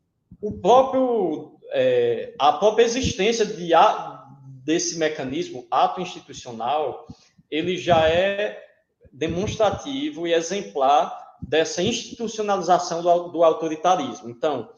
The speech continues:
o que é um ato institucional? O ato institucional é o seguinte: o Exército tomou o poder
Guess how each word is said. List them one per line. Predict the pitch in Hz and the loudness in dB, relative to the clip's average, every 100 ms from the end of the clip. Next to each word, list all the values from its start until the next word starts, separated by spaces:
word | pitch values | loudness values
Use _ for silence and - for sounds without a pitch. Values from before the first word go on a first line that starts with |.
| _ | _
o | - 208 | -12 -12
que | - 302 | -8 0
é | 277 | 4
um | 247 262 | 4 6
ato | 247 - | 4 2
institucional? | - 226 226 - 233 220 139 214 - 151 | -8 -10 -10 -4 0 2 2 0 -6 -2
O | |
ato | 202 233 | -2 -2
institucional | - 226 - 240 233 | -14 -14 -4 2 2
é | |
o | |
seguinte: | 233 262 262 214 180 - - _ _ _ _ | 2 -6 -4 -4 -4 -8 -20 _ _ _ _
o | 175 | -2
Exército | 233 185 190 220 - | 0 2 2 2 -2
tomou | - 233 214 | -4 2 2
o | 202 | 2
poder | 226 233 156 143 - _ | 0 0 -2 -4 -8 _